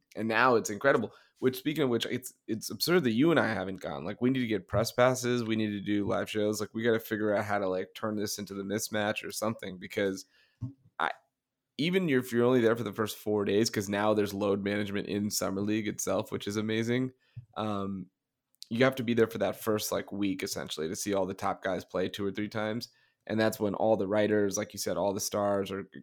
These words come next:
are gonna be there. You're going to run into someone, even inadvertently.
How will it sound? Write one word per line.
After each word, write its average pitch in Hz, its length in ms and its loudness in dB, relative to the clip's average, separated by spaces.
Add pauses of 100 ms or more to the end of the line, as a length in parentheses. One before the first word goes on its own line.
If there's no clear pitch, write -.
are 107 120 -2
gonna 107 260 -2
be 101 200 2
there. 95 160 4
You're 98 240 -2 (140)
going 113 360 2
to 107 120 -4
run 98 180 -2
into 92 180 -4
someone, 95 380 -4
even 95 220 -4
inadvertently. 85 680 -8